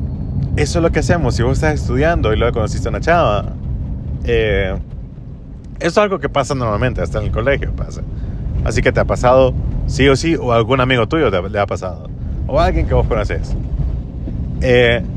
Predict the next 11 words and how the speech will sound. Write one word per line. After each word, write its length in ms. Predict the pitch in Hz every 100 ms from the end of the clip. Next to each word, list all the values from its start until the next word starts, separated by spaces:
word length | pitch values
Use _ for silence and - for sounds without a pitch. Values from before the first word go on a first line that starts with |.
| - - - - - - - - -
ese 260 | 147 156 180
man 220 | 175 180
era 180 | 180 160
el 60 | 139
mejor 560 | 120 117 120 165 208
de 100 | 170
la 140 | 143 110
clase 640 | 120 120 151 170 185 180 - - -
o 160 | 135 139
el 140 | 131
mejor 840 | 120 117 104 - 170 208 190 180